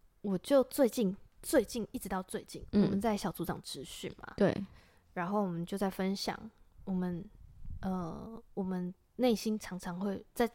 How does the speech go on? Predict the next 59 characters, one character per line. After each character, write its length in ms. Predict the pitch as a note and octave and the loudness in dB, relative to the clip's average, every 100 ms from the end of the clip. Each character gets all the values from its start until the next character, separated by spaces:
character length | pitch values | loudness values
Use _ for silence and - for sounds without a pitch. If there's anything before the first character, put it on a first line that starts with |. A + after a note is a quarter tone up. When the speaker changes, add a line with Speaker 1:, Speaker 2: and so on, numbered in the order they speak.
| - | 2
Speaker 1:
牧 240 | D4 A3+ | 4 4
养 180 | - - | 0 -4
上， 240 | - - | -4 -4
在 120 | G#3 A3 | -2 0
小 200 | E3+ F#3 | 2 0
组， 200 | - - | -2 2
带 120 | A3 | 2
小 220 | G#3+ - D3+ | 4 0 -6
组 140 | - | -6
的 120 | - | -6
时 120 | - | -6
候， 200 | B2 - - | -6 -6 -8
我 160 | - F3+ | -4 -2
会 320 | G#3+ F#3+ - - - - _ _ _ _ _ | 0 -2 -2 -10 -20 -20 _ _ _ _ _
遇， 120 | F3 G3 | -8 0
遇 80 | B3 | 2
到 100 | G#3+ | 2
什 140 | - | 2
么 40 | F3+ | 0
样 80 | F#3 | -2
的 60 | |
困 260 | - G#3+ - | -2 -4 -4
难， 180 | - - | -8 -8
我 100 | - | -2
最 260 | G#3+ G#3+ B3+ | 2 6 6
常 260 | G3+ E3+ F3+ | 4 -6 -6
相 240 | G3+ F#3+ | -4 -6
信 160 | - F#3+ | -4 -6
的 100 | - | -6
谎 180 | - - | -8 -10
言 180 | - - | -12 -14
是 160 | - F3+ | -10 -10
什 160 | - | -12
么？ 80 | - A#3+ | -16 -16
Speaker 2:
嗯。 60 | |
是 200 | - B3 | -6 -2
什 160 | A#3+ F3+ | 0 -2
么？ 220 | A#2 F#3 - - - - - - - - | -2 -8 -12 -20 -20 -20 -20 -20 -20 -6
Speaker 1:
然 140 | G3 A#3+ | 4 6
后 40 | |
我 80 | B3 | 8
就 120 | G#3 | 6
说， 220 | - G#3 | 2 0
其 140 | G#3 F#3+ | 0 -2
实 100 | G3+ | 0
我 100 | E3 | 0
就 100 | F3 | -4
是 160 | - | -8
一 20 | |
个 120 | G3 E3+ | -6 -4
很 340 | F3+ E3 E3+ | -2 -2 -4
害 340 | E3+ - A#3 | -6 -4 -2
怕 240 | F3+ A3 G3 | -2 -4 -6
冲 260 | - - F#3 | -8 -6 -6
突 140 | - - | -8 -14
的 120 | - | -14
人。 160 | F3 F3 - - | -14 -16 -14 0
Speaker 2:
哦。 840 | G#3 B3 D#4 D#4 C4 G3 F3+ - | 2 4 4 4 4 4 2 -2
Speaker 1:
对， 220 | - G#3 | -4 -6